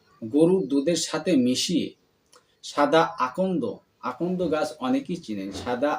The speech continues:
আকন্দর শিকড় তুলবেন। আর অবশ্যই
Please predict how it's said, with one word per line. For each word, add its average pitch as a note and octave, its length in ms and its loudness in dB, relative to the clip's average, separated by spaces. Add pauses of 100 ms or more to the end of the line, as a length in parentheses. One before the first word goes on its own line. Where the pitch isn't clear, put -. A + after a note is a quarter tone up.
(180)
আকন্দর F3+ 560 -2 (180)
শিকড় F#3 600 -2
তুলবেন। A2+ 420 -8 (680)
আর C3+ 140 2 (100)
অবশ্যই G3+ 720 0